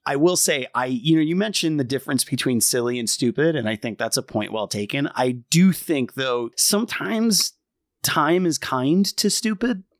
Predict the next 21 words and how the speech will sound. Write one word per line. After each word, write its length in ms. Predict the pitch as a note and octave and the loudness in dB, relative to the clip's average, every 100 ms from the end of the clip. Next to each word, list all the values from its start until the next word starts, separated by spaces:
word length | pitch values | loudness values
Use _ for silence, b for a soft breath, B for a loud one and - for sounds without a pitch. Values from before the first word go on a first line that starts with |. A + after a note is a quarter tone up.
| _ | _
You 140 | - G#3+ | 2 2
know, 200 | A3 G#3+ | 2 -2
like, 440 | E3 C3 B2 - - | -2 -2 -4 -12 -4
uh, 220 | C#3+ C#3 - | -2 -2 -4
elevating 720 | D3+ C3 D3 E3 F3+ F3+ F3+ | 0 2 4 2 0 0 -4
it 140 | F#3 | -4
to 100 | F#3+ | -2
silly. 500 | E3+ F#3 F3+ F3+ F3+ | 0 0 0 -2 -2
And 140 | C#3 | -2
I 100 | B2+ | -2
think 460 | B2 - D3 C3 - | -2 -4 -4 -4 -6
Congo 460 | - A#2+ A#2+ A#2+ A#2+ | -2 0 2 0 0
is 100 | A2 | -2
kind 320 | - A#2 A#2 | -2 -2 -2
of 120 | G#2 | -2
one 160 | A2 G#2+ | -2 -2
of 60 | |
those 160 | G#2 G2 | -2 0
movies 320 | G#2 G#2 G#2+ | 0 0 -2
for 160 | - A2 | 0 0
me. 420 | G#2+ G#2+ B2+ | -2 -2 -4